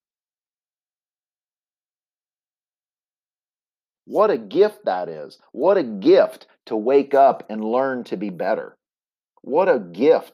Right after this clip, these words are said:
to wake up and learn to be healthier. What a gift to wake up and learn to be proud of yourself. What a gift to wake up and, and, and make your children proud, your family proud, your spouse proud, yourself proud,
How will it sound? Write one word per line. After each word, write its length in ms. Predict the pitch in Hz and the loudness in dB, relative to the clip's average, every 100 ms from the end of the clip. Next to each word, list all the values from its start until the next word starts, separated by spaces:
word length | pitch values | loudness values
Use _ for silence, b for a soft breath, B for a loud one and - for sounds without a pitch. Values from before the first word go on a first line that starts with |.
| _ | _
to 120 | 117 | -8
wake 340 | 104 123 135 131 | 0 0 2 2
up 320 | 120 98 - | 2 2 -4
and 120 | 110 104 | -12 -8
learn 380 | 107 120 117 | -6 -4 -6
to 100 | 101 | -6
be 120 | 92 85 | -8 -10
healthier. 640 | - 113 - 78 55 - _ _ | -2 -2 -2 -8 -14 -18 _ _
What 180 | - 196 | -6 -4
a 60 | |
gift 560 | 139 98 135 151 - - | -6 -4 2 2 0 -8
to 100 | 120 | -8
wake 340 | 107 123 - | 0 0 0
up 280 | 123 117 - - | 2 2 0 -8
and 80 | |
learn 320 | 107 117 123 110 | -6 -4 -4 -6
to 40 | |
be 140 | 95 | -8
proud 380 | 90 104 117 104 | -6 -2 0 0
of 80 | 92 | -2
yourself. 440 | 82 - 82 - - | -6 -10 -10 -10 -8
What 180 | - 127 | -6 -6
a 60 | |
gift 580 | 117 92 131 131 - - b b _ | -8 -2 2 2 -2 -14 b b _
to 100 | - | -12
wake 360 | 104 104 127 127 | -6 0 0 2
up 340 | 120 117 95 - | 4 4 2 -8
and, 300 | 107 107 90 _ | -14 -14 -14 _
and, 300 | 107 104 101 - | -12 -10 -10 -12
and 180 | 101 101 | -12 -6
make 260 | 120 - | -6 -4
your 120 | 107 | -8
children 500 | 95 - 117 113 92 | -10 0 2 2 -2
proud, 500 | 87 95 82 69 78 | -8 -6 -4 -4 -8
your 140 | 95 104 | -8 -8
family 520 | - 120 120 113 95 | -6 -6 -4 -4 -6
proud, 440 | - 90 76 69 | -6 -8 -8 -8
your 140 | 85 107 | -8 -10
spouse 520 | - - 113 117 110 | -8 -2 2 2 0
proud, 440 | - 87 78 76 | -6 -8 -8 -8
yourself 680 | 85 104 - - 113 113 - _ | -8 -10 -6 0 2 2 -2 _
proud, 420 | 82 73 52 | -10 -10 -10